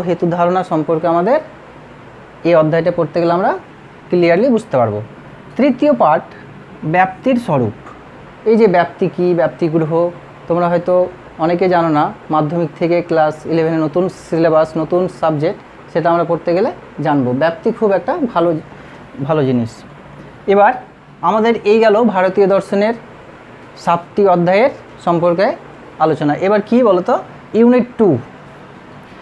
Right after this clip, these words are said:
ইউনিট টু এর নাম কি? পাশ্চাত্য দর্শন, যেটাকে আমরা ইংরেজিতে বলি ওয়েস্টার্ন ফিলোসফি। এই অধ্যায়ে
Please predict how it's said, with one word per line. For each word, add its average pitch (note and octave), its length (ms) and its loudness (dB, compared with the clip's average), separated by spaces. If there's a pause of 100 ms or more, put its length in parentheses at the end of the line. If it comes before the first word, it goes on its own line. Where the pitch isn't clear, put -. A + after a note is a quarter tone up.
(280)
ইউনিট A#3 320 4
টু A#3 80 2
এর A3 140 2
নাম A3 180 4
কি? D4 100 -2 (580)
পাশ্চাত্য F#3 520 -4 (160)
দর্শন, C3 340 -2 (640)
যেটাকে F3 300 0
আমরা G3 140 0
ইংরেজিতে F#3+ 360 0
বলি A#3 120 2
ওয়েস্টার্ন G#3 420 0 (480)
ফিলোসফি। C3 500 0 (680)
এই A#3+ 80 6
অধ্যায়ে A3+ 480 2